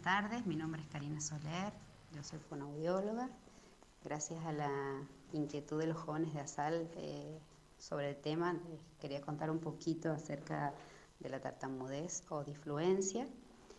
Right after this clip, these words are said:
Eh, explicarles primero que las personas, eh, fonoaudiólogas que tratan,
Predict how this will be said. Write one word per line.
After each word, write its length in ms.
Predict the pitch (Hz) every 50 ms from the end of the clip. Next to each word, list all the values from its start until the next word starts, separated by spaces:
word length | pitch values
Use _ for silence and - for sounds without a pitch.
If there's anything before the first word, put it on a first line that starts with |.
| - - - - - - -
Eh, 440 | - 147 147 139 139 135 139 135 135 143
explicarles 640 | 147 - - - - 139 139 - 147 143 160 165 160
primero 520 | - - 143 143 143 143 147 156 165 160
que 680 | - 160 147 147 143 139 139 139 135 135 135 139 139 139 139
las 120 | 143 -
personas, 760 | - - 139 - - 147 143 151 151 156 - - - - - - -
eh, 420 | 180 160 151 147 151 147 151 151 143 -
fonoaudiólogas 640 | - 165 151 147 143 139 139 147 151 160 170 170 165 -
que 140 | - 160 151
tratan, 640 | - - - 180 185 185 185 190 190 208 220 226